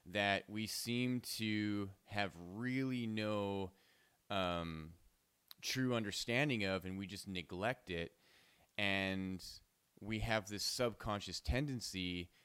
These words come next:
to try to find that perpetual nature within how we can continuously get new things and feel happy from getting those new things. And once we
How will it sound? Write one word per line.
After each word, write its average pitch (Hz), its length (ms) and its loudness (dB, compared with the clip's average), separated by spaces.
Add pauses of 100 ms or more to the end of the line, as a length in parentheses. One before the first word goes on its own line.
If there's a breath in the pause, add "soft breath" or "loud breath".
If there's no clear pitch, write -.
to 110 100 -4
try 101 260 0
to 95 100 -2 (260)
find 131 680 4
that 98 280 2
perpetual 92 1120 0
nature 90 800 -2 (360 soft breath)
within 104 760 2 (180)
how 113 360 4
we 107 200 -2
can 104 180 -4
continuously 98 1160 -4
get 92 240 0
new 92 320 -6
things 92 580 0
and 85 140 -8
feel 87 300 -6
happy 92 420 0
from 92 460 -2
getting 87 280 -4
those 82 240 -10
new 82 140 -6
things. 85 640 -6 (920 loud breath)
And 95 500 2 (180)
once 143 540 0
we 117 600 0